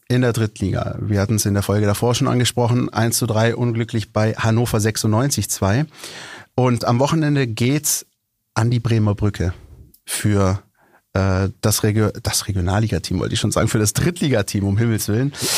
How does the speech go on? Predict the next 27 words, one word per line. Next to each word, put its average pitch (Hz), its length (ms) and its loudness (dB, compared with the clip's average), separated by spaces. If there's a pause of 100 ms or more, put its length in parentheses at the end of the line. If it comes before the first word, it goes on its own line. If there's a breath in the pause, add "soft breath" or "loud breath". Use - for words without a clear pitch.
(280 loud breath)
Ähm, 123 600 0 (360)
was 123 220 -2 (140)
ärgerlich 127 440 0
ist, 139 200 -4
weil 113 100 0
ich 110 60 -4
glaub, 127 320 0 (120)
der 113 120 0
ein 143 120 0
oder 139 180 2
andere 127 200 0
Fan, 123 320 0
ich 113 220 -2
glaub, - 180 -2
einer 123 220 0
steht 117 220 -2
auch 110 100 2
neben 131 260 0
mir, 120 160 0
hätte 120 200 -2
sich 113 160 -4
überlegt, 120 340 -2
vielleicht 110 180 0
nach 113 100 -2
Osnabrück 110 480 -2
zu - 120 -4
fahren. 117 380 0